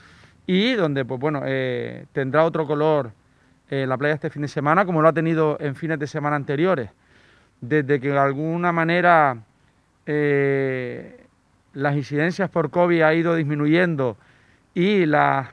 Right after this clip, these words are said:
medidas de restringencia, eh, decretadas por el gobierno permitían el desarrollo y la celebración de los eventos deportivos, Mogán creo que ha sido uno de los primeros municipios en Gran Canaria en salir adelante,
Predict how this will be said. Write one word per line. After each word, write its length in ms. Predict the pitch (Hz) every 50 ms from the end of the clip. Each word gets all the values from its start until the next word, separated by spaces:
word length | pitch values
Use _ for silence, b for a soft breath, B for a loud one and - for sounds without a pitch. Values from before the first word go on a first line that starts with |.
| _ -
medidas 400 | - 147 151 147 156 175 180 160
de 60 | 175
restringencia, 920 | 160 170 156 - - 147 151 143 165 180 185 - - - 156 143 135 110 - b b b b b b b b b b b -
eh, 360 | - 151 147 143 139 139 143 123
decretadas 400 | 143 139 135 127 120 156 160 147
por 140 | - 175 170
el 80 | 170
gobierno 340 | 156 165 156 180 180 165 160
permitían 800 | - 175 156 151 156 151 131 190 214 254 233 175 139 120 107 107 b b b b b b b
el 160 | 156 156 151
desarrollo 480 | 151 143 - 147 143 151 185 196 190
y 40 | 180
la 100 | 165 151
celebración 560 | - - 143 143 147 151 143 - - 175 170
de 60 | 165 165
los 100 | 160 160
eventos 200 | 156 156 165 151
deportivos, 680 | 160 143 147 143 131 - 175 180 190 202 202 190 - - b b b b b b b b b b -
Mogán 420 | 151 156 151 151 170 180 190 185
creo 300 | 151 185 175 180 185 165
que 180 | 156 180 175 180
ha 120 | 180 175
sido 260 | - - 185 175 180
uno 140 | 180 180 180
de 60 | 175
los 60 | 170 -
primeros 300 | - 175 165 175 175 165
municipios 420 | 165 165 151 - 175 151 170 165
en 60 | 165
Gran 180 | 160 160 156 135
Canaria 300 | - 151 151 165 170 170
en 100 | 165 156
salir 300 | - - 147 151 165 165
adelante, 580 | 165 160 156 156 165 175 175 - 196 185 180